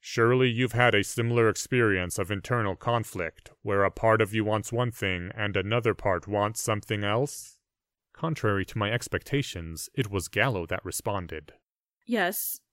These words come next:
Speaker 2: that is a common human experience."
Speaker 1: Body nodded, according to Dream's puppeteering. "Before my change, it seemed only logical that the different threads were different beings.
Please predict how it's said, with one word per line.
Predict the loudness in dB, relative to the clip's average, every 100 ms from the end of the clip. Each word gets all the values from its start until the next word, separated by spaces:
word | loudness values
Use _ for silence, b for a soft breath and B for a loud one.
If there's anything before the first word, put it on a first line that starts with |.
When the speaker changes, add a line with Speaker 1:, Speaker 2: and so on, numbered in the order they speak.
| -10
Speaker 2:
that | -4 -2 -2
is | -4 -4
a | -6
common | -6 -2 2 4 4
human | 4 4 4
experience." | 2 -2 -4 -4 -6 -14 -18 -20 _ _ _ _ _ -2
Speaker 1:
Body | 0 2
nodded, | 2 0 0 -2 -4 -6
according | -8 0 2 2
to | 0
Dream's | -4 -2 -2 -4
puppeteering. | -6 -8 -6 -2 0 0 -6 -10 -16 _ _ _ _ _ -2
"Before | -2 0 4 4
my | 6 2
change, | 0 2 2 2 -2 -4
it | -6
seemed | -6 -4 -4 -2
only | 0 0 2
logical | 4 4 2 -2 -4 -4
that | -4 -4
the | -4
different | -2 -2 -2 -6
threads | -2 2 2 0 -4
were | -2
different | -2 -2 -4 -4
beings. | -4 -2 -4 -6 -10 -12 -16